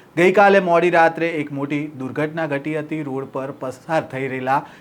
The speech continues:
એક દંપતી છે તે ખાડામાં પાણી ભરાયેલું હતું, ત્યાંથી પસાર થઈ રહ્યા હતા અને વીજ કરંટ લાગ્યો, જેનાથી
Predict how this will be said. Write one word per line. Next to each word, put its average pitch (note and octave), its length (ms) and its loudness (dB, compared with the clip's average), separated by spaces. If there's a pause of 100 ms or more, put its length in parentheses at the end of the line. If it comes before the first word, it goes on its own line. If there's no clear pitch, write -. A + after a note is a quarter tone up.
(140)
એક D3 200 -2
દંપતી F3 520 2
છે D#3 260 -2
તે D3+ 180 -6
ખાડામાં D3 720 -2
પાણી C#3 300 -4
ભરાયેલું C#3+ 540 -4
હતું, C#3+ 340 -10 (220)
ત્યાંથી C3+ 300 -2
પસાર D#3+ 440 0
થઈ D3+ 180 -4
રહ્યા C#3+ 300 -2
હતા C#3 220 -4
અને D3 180 -6
વીજ C3+ 340 -6
કરંટ C#3+ 360 -8
લાગ્યો, B2+ 400 -6
જેનાથી B2+ 600 -12